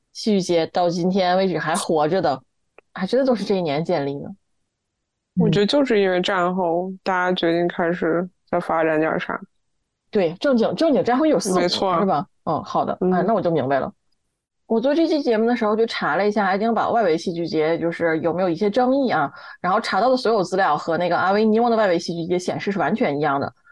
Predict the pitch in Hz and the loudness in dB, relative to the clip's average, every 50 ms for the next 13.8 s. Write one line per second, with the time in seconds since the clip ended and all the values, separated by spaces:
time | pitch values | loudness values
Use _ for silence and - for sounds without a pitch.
0 | - - - 254 240 240 247 - - _ - - - 220 226 226 294 311 330 359 | -20 -8 -2 0 0 0 0 -2 -6 _ -10 -4 -2 0 2 2 2 2 2 2
1 | 330 269 214 185 - 147 170 160 147 147 160 170 - 160 151 165 151 160 95 123 | 2 2 2 0 0 0 0 0 0 0 0 0 0 0 0 0 0 0 0 0
2 | 190 226 208 175 170 175 - - - 180 185 202 185 - 175 160 196 - 269 - | 0 2 2 2 0 0 -2 -2 -2 0 0 0 0 0 0 -2 0 0 -2 -2
3 | - _ _ _ _ _ _ _ _ _ _ _ _ _ _ - 254 311 294 269 | -4 _ _ _ _ _ _ _ _ _ _ _ _ _ _ -2 0 2 2 2
4 | 233 220 - 233 240 220 196 202 190 190 - 208 180 156 - - 262 254 - 202 | 2 0 0 0 0 0 2 2 0 0 0 0 0 0 0 0 0 0 2 0
5 | - - 302 208 - - 160 156 196 208 170 170 165 - 165 - - - - - | 0 -2 -2 -2 -2 -2 -2 0 0 0 0 0 0 -2 -4 -4 -4 -8 -6 -2
6 | 220 220 220 220 226 214 214 214 185 170 165 - 233 185 - 233 208 185 170 175 | 0 2 2 2 2 2 2 0 0 -2 -2 -2 -2 -2 0 0 0 0 -2 -2
7 | - 156 160 185 185 - - 170 185 190 156 139 127 - 170 190 208 - 180 - | -2 -2 -2 -2 -2 -4 -4 -2 -2 -2 -2 -4 -4 -6 -6 -4 -2 -2 0 0
8 | 160 156 156 151 - _ _ _ _ _ _ - 262 247 240 226 - 220 156 156 | 2 0 0 -2 -4 _ _ _ _ _ _ -2 2 2 2 2 2 0 -2 -2
9 | - - 214 202 185 170 180 180 175 175 185 185 190 185 175 190 220 226 240 254 | 0 0 2 2 4 4 4 4 4 2 2 2 0 2 2 4 4 4 4 2
10 | 254 254 - 202 165 160 156 208 233 220 202 180 156 - - 165 165 - 208 220 | 2 2 0 -2 0 0 0 0 2 4 4 4 4 2 2 2 0 0 0 0
11 | 208 - 202 180 - 170 165 170 175 170 - - - 196 190 - 214 208 202 202 | 0 0 0 -2 0 0 0 0 0 -2 -4 -4 -4 -2 0 2 2 2 2 2
12 | 254 233 226 220 214 285 302 294 302 233 214 - - - - 165 160 - - - | 2 2 2 2 2 2 2 4 2 2 2 2 0 -2 -4 -6 -8 -8 -6 -4
13 | 190 180 233 285 - 247 330 330 - - - - - 190 180 | -2 -2 0 0 0 0 0 0 -2 -4 -4 -4 -6 -6 -6